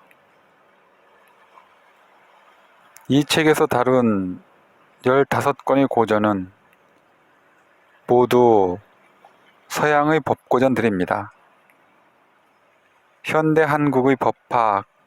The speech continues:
법원리, 법체계의 근간은 근대를 연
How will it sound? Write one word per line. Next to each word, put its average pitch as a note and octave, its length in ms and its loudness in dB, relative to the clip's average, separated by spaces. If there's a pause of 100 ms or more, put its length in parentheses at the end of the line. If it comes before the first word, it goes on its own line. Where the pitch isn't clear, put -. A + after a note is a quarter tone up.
(540)
법원리, G#2+ 720 0 (960)
법체계의 C#3 600 0
근간은 G#2 760 -2 (1120)
근대를 C3+ 580 2
연 A2 500 0